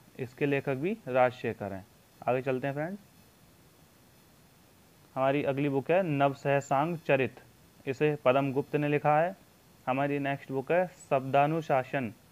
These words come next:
इसे राजभोज ने लिखा है। हमारी next book है गीत गोविंद, गीत गोविंद बहुत important पुस्तक है, इसे जयदेव ने लिखा है।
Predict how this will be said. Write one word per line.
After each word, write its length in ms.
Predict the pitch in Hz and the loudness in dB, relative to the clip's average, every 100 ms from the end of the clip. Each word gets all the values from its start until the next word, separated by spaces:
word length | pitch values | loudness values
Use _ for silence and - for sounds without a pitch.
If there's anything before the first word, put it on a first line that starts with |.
| _ - 127 | _ -14 -8
इसे 260 | - 156 | -2 2
राजभोज 540 | 135 131 131 123 127 131 | 6 6 4 0 -2 -2
ने 120 | 139 | -4
लिखा 320 | 139 143 139 | -2 0 2
है। 140 | 160 208 - _ - - - - - | 0 -4 -12 _ -20 -20 -20 -20 -10
हमारी 180 | 131 139 | -4 -2
next 320 | 139 139 - | 0 0 0
book 200 | 139 135 | -2 2
है 160 | 175 135 | 2 2
गीत 240 | 139 139 | 0 0
गोविंद, 500 | 131 131 131 127 120 | 2 2 2 -2 -2
गीत 180 | 127 135 | -2 2
गोविंद 280 | 143 151 147 | 2 2 2
बहुत 160 | 135 | 0
important 400 | 139 135 139 143 | 0 -2 -2 -4
पुस्तक 320 | 139 - 147 143 | -4 -2 -2 -2
है, 180 | 180 - - - - - | -4 -6 -16 -20 -16 -4
इसे 200 | - 135 | 0 2
जयदेव 380 | 127 127 135 | 4 4 2
ने 120 | 143 143 | 0 0
लिखा 300 | 139 143 143 | 4 4 4
है। 200 | 170 | 2